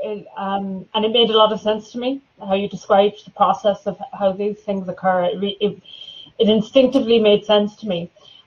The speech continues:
And I, I was wondering, I, uh, read an article by Christine Bell recently about on governance and the idea of not resolving things, you know, that you, you,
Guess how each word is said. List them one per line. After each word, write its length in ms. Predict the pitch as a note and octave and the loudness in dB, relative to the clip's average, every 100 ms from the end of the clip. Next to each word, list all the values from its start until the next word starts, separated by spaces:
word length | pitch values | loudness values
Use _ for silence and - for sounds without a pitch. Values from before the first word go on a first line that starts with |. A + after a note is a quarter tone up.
| - | 0
And 180 | B3+ | 4
I, 320 | B3+ C4 B3+ B3+ - | 4 6 6 6 2
I 140 | B3 | 0
was 180 | A#3+ B3 | 2 4
wondering, 440 | E4 E4 D4+ - - A#3+ | 4 4 0 -4 -8 -4
I, 180 | A3+ A3+ G#3+ - - | -2 -2 -8 -18 -8
uh, 220 | A3 A3 - | -6 -6 -8
read 420 | F#3 G3+ B3+ C#4 | -12 0 4 4
an 360 | C4+ A3+ A3 G3 - | 4 4 4 2 0
article 440 | G#3 G#3+ - G3+ | -2 0 0 0
by 200 | F#3+ F#3+ | 2 0
Christine 440 | F#3 A3 - G#3 | -2 -10 -6 -6
Bell 300 | F#3 G3 G3+ | 0 2 2
recently 520 | G3 G3 A3 F3 G3+ F#3 | 0 -4 -6 -6 -4 -4
about 260 | F#3 F#3+ | 0 0
on 180 | F3+ F#3 | 0 0
governance 640 | F#3+ F#3+ G3+ F#3 - - - | 0 0 0 -2 -8 -16 -14
and 200 | E3+ F3+ | -8 -6
the 120 | F3+ F3 | -4 -4
idea 300 | F3+ F#3+ F3+ | -4 -2 -2
of 200 | F3+ F3+ | -2 0
not 360 | F#3+ F#3+ F#3 - - _ _ _ _ _ | 2 2 0 -6 -18 _ _ _ _ _
resolving 680 | G3+ F3 F#3+ F#3+ G3 A3+ A#3 | -6 0 4 4 4 0 -2
things, 320 | D4 D#4+ E4+ _ _ | -2 -4 -8 _ _
you 120 | A3 | -6
know, 120 | F#3+ | -4
that 180 | F#3+ - | -6 -10
you, 120 | G3 - | -12 -10
you, 280 | F#3+ F#3+ | -8 -8